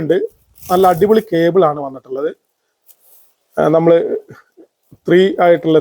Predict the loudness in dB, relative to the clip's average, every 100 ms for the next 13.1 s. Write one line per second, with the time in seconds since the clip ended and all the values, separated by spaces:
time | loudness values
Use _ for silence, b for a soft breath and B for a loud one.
0 | 0 -4 -2 -2 -2 -2 -4 -4 -4 -4
1 | -2 0 -2 -4 -8 -10 -20 -12 -10 -10
2 | -16 -18 -20 -2 0 2 2 0 -2 0
3 | 2 2 2 0 -2 -8 -6 0 0 0
4 | -4 -6 -6 -6 -10 -2 0 2 -2 -6
5 | -12 _ _ _ _ 0 2 2 -2 -4
6 | -2 -2 -2 _ _ _ _ _ -20 -20
7 | -16 -16 -16 -20 _ _ 2 4 6 4
8 | 4 2 0 -2 -16 -6 -2 -2 0 0
9 | 0 0 -2 -4 -2 0 2 4 2 2
10 | 0 0 -2 -8 -8 -8 -10 -12 -12 _
11 | _ _ _ _ _ -20 -20 -20 -20 -20
12 | -20 -14 -12 -10 -10 -10 -6 -4 -2 0